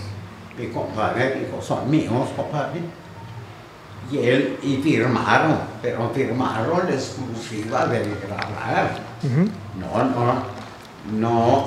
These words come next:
Speaker 1: no se entiende que no, por el nombre, que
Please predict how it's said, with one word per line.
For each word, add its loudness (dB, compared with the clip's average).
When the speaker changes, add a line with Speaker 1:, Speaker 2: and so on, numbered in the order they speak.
Speaker 1:
no 0
se 0
entiende 2
que 0
no, 0
por 2
el 4
nombre, 2
que -8